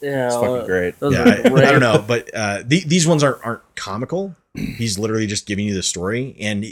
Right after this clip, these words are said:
Speaker 3: for Babylon five, like, I noticed a, a trend of the fact that, like, they were shorter than most other shows. You could break down an entire season into an hour e-, easily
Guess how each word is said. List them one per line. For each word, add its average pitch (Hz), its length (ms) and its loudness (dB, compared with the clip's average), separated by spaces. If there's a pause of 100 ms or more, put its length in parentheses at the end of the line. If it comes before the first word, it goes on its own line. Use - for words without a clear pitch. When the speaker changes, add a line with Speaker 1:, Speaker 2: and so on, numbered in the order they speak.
(120)
Speaker 3:
for 110 160 -8
Babylon 120 520 -2
five, 95 420 -4
like, 87 140 -12
I 90 80 -6
noticed 92 320 -6
a, 85 200 -8
a - 40 -18
trend 92 360 -8
of 80 80 -8
the 78 80 -12
fact 80 220 -12
that, 76 140 -12
like, 65 140 -18 (400)
they 92 120 0
were 78 160 -4
shorter 110 600 -4 (500)
than 90 180 -2
most 82 280 -2
other 98 160 -4
shows. 76 680 -8
You 104 140 -16
could 101 160 -10
break 98 160 -6
down 92 160 -8
an 82 100 -6
entire 82 380 -12
season 92 460 -8 (240)
into 95 260 -8
an 78 120 -10
hour 62 520 -12
e-, 87 300 -10
easily 80 500 -10